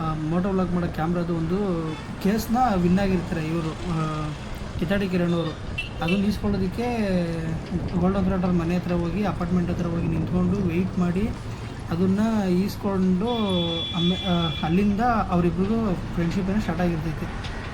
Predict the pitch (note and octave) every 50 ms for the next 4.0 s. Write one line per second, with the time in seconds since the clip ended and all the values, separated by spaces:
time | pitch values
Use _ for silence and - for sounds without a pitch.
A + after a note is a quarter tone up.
0 | - C#3+ D3 D#3+ F3 F#3 F#3 G3+ F#3+ - F#3 F3 E3+ F#3+ F#3 F#3 F3+ F3 F3 F#3
1 | - - E3 D#3+ E3+ - G#3 F#3+ F#3 F3+ - F3 E3 E3+ E3 D3 - E3+ E3 F3+
2 | F3+ F3 F3 E3 - E3+ E3 D#3 E3+ F#3 - - - F#3 F#3 F3+ E3+ C#3 C#3+ D#3+
3 | E3 E3 D#3+ E3 F3 E3 E3 D#3 - F3+ F3+ F3 E3+ E3+ E3+ F3+ F#3 F#3+ F#3+